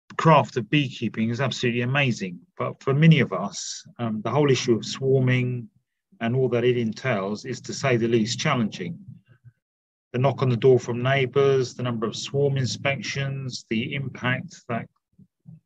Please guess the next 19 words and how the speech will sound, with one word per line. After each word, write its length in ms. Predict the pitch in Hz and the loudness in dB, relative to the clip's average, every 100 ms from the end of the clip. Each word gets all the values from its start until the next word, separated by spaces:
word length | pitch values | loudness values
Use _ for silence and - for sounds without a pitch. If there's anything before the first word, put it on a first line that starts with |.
| - | -8
uh, 220 | 127 123 | -4 -2
all 180 | 135 143 | 0 0
those 240 | 135 123 - | 2 2 0
inspections 580 | - - 139 - 110 | -6 -4 -4 -6 -10
have 200 | - 131 117 | -4 -2 0
on 80 | |
the 140 | 110 110 | -2 -2
colony, 680 | - 131 131 123 123 123 123 - _ _ _ - - _ _ | -2 2 2 2 2 0 -2 -6 _ _ _ -20 -20 _ _
um, 300 | 110 107 104 | -4 0 0
the 80 | 107 | 0
mitigation 600 | 127 127 127 131 120 127 | 0 0 2 2 2 -2
measures 340 | 131 131 - | 0 0 -2
that 120 | 135 120 | -6 -4
we 80 | |
need 160 | 123 117 | -2 -4
to 100 | - | -6
take 340 | - 139 - - - - | -2 0 0 -4 -10 -2
to, 420 | 120 120 120 127 | 2 4 4 2
um, 400 | 123 117 117 113 | 0 -2 -2 -4